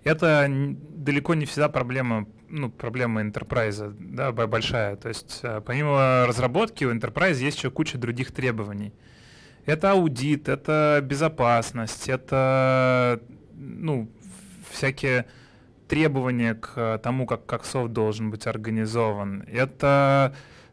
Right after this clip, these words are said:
тренинги, это куча-куча сопроводительных, э, штук. Даже вот если ос-, остановиться на одной только безопасности, то вот у нас в России есть требования к, э, ну, к системам. Вот, например, есть тот же самый Встек, есть,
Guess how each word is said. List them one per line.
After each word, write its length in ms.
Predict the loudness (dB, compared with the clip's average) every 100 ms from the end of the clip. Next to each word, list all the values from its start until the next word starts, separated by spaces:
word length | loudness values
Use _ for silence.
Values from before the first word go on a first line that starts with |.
| -2
тренинги, 760 | 2 4 4 2 0 0 -2 0
это 680 | -2 0 0 2 2 0 -2
куча-куча 640 | -4 -2 -4 -2 -4 -2
сопроводительных, 960 | -8 -6 -2 0 -2 -4 -8 -8 -18 -6
э, 240 | -4 -4
штук. 360 | -6 -6 -6 -2
Даже 300 | 2 2 2
вот 140 | 0 -2
если 240 | -2 -2
ос-, 180 | -2 -4
остановиться 680 | -8 -8 -4 -2 0 -2
на 120 | -2 0
одной 220 | 0 -2
только 280 | -2 -4 -6
безопасности, 880 | -4 -2 2 2 0 -6 -6 -12 -14 -20 -20 -20 -20 -20 -20 _
то 640 | -2 2 4 4 4 0 -4 -18 -20 -12
вот 280 | -6 -6 -6 -20 -6
у 80 | 0
нас 240 | 0 2
в 20 |
России 360 | -4 -2 -2 0
есть 360 | -2 -4 -10
требования 680 | -6 -4 -2 -2 -2 -2 -2 -6
к, 140 | -12 -6
э, 380 | -4 0 -2 -4 -8 -20 _ -20 -20 -20 -20 -16
ну, 220 | -6 -6
к 200 | -6 -10
системам. 560 | -10 -8 -4 -2 0 0
Вот, 140 | -2
например, 280 | -2 -2 0
есть 220 | 0 -2
тот 140 | -4 -4
же 60 |
самый 300 | -4 -4 -6
Встек, 500 | -6 -6 0 0 0
есть, 320 | -2 -4 -6